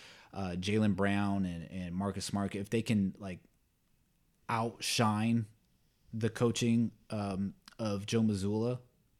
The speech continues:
'Cause, you know, he, I mean, he hasn't been, he was, like, the fourth coach, you know, like, when Ime Udoka went out, they hired some assistant coaches. He was the fourth option.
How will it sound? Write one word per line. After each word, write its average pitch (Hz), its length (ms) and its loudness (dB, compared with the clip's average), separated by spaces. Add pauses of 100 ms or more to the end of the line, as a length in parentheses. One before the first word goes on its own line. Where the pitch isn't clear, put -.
(260)
'Cause, 104 240 -2
you 120 140 -2
know, 117 200 0
he, 120 340 -2
I 98 60 -4
mean, 98 120 -2
he 107 120 -2
hasn't 107 320 2
been, 117 180 2
he 123 140 0
was, 127 120 4
like, 110 140 0
the 98 80 -4
fourth - 300 -4
coach, 135 360 -2 (140)
you 110 140 -4
know, 101 280 -2
like, 98 220 -6
when 101 240 0
Ime 107 240 2
Udoka 104 220 -2
went 113 160 0
out, 110 200 0
they 95 180 0
hired 104 320 -2
some 104 120 0
assistant 101 340 -4
coaches. 104 260 -2
He 120 60 0
was 123 100 0
the 107 60 -4
fourth 113 240 -2
option. 104 380 -2